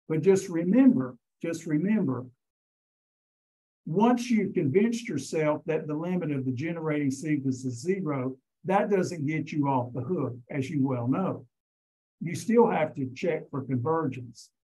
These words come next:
The thing is, is that any convergent series will have a generating sequence that converges to zero.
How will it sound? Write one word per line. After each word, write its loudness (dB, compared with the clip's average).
The -4
thing 0
is, 0
is -4
that -2
any 8
convergent -2
series -2
will -2
have -2
a 0
generating -2
sequence -4
that -4
converges 0
to -4
zero. -2